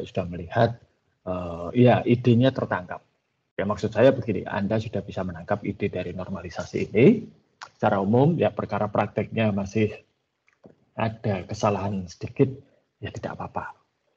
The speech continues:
Ya, dan seperti saya katakan, ini bukan proses yang sekali jadi. Prosesnya itu selalu iteratif. Buat desain, buat rancangan, dikonsultasikan, dapat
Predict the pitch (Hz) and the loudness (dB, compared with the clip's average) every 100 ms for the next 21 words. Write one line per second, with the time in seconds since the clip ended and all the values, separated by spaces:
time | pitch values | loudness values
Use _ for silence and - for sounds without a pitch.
0 | - - 95 110 - 123 107 - 104 107 | -12 -6 -2 -4 2 2 2 -2 -2 -2
1 | 110 113 104 95 110 110 127 113 - 98 | -2 -2 -2 -2 2 2 2 -2 -2 -2
2 | - 98 120 110 92 90 98 101 - - | -2 -2 -2 -2 -4 -4 -4 -4 -4 -8
3 | - 80 _ _ _ _ _ _ _ _ | -12 -18 _ _ _ _ _ _ _ _
4 | _ _ _ _ - - 107 101 110 107 | _ _ _ _ -20 -8 -4 -2 -2 -2
5 | 104 127 123 113 123 107 117 98 - - | 0 0 2 2 2 0 -2 -6 -12 -18
6 | _ _ _ _ _ _ _ _ _ _ | _ _ _ _ _ _ _ _ _ _
7 | _ - 107 135 135 120 - 127 123 127 | _ -2 6 6 6 0 6 8 8 6
8 | 135 135 _ _ - 92 98 101 107 101 | 0 -8 _ _ -12 -6 -6 -6 -6 -4
9 | 101 101 113 113 113 113 - - _ _ | -2 -2 0 0 0 -4 -8 -16 _ _
10 | _ _ _ _ - - 107 95 101 95 | _ _ _ _ -14 -8 -6 -4 -4 -4
11 | 90 110 - 104 101 98 98 98 107 - | -4 -4 -2 -2 0 -2 -4 -8 -14 -20
12 | _ _ _ _ - 87 - 95 | _ _ _ _ -12 -10 -6 -8